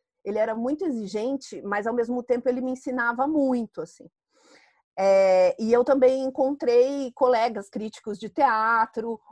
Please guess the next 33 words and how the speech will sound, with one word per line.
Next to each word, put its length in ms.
o 140
crítico 580
de, 920
ele 140
ainda 180
não 100
era 120
crítico, 360
acho 100
que 80
ele 80
era 220
jornalista 720
de 100
artes 680
visuais, 800
era 140
o 40
Fábio 340
Cipriano. 800
Acho 220
que 60
o 40
Thiago 360
Mesquita 720
entrou 480
em, 260
logo 340
nessa 400
época, 420
um 80
pouquinho 360
depois, 840